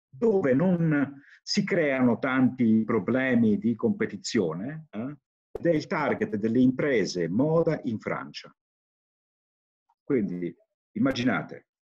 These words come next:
definito l'obiettivo, all'azienda galvanica cosa mancava? Mancava una risorsa commerciale per poter entrare in Francia, perché era piccola, nove milioni di euro, non ha, eh, competenze commerciali, banalmente non parla francese, vi dico la più banale,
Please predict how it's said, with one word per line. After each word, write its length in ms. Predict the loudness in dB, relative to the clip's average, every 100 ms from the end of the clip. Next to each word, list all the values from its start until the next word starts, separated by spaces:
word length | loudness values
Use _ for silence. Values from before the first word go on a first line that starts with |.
| _
definito 420 | -10 -2 2 2 2
l'obiettivo, 760 | 2 0 -2 -4 -10 -12 -18 -20 _ _ _ _ _ -20 _ -4
all'azienda 440 | -2 0 0 0
galvanica 500 | 0 0 -2 0 -2
cosa 220 | -2 -2
mancava? 640 | 0 -2 -4 -4 -2 -4 -10 -14 _ _
Mancava 500 | -4 -2 -2 -2 0
una 140 | 2 2
risorsa 380 | 0 -2 -2
commerciale 680 | 0 2 0 0 -4 -2 -2
per 160 | -4 -4
poter 240 | -4 -2
entrare 320 | -2 -2 -2
in 100 | -2
Francia, 480 | -4 -8 -8 -6 -6
perché 220 | -4 -2
era 100 | -4
piccola, 420 | -2 -6 -6 -12 -12 _
nove 140 | -8 -2
milioni 380 | 0 2 0 2
di 120 | 0
euro, 460 | 2 0 -2 -8 -4
non 100 | -2
ha, 320 | 0 -4 -10 _ _ _ _
eh, 640 | -2 0 0 0 0 -2 -2
competenze 960 | 0 0 -2 -6 -2 0 0 0 -4
commerciali, 640 | -2 -2 -2 -2 -2 -2 -2
banalmente 540 | -2 0 0 0 0
non 140 | 0
parla 240 | 0 -2 -2
francese, 480 | -2 -2 -4 -2 -4
vi 80 |
dico 180 | -2 -2
la 120 | -2 -2
più 480 | -2 -2 -2 -4 -6
banale, 440 | -4 -4 -6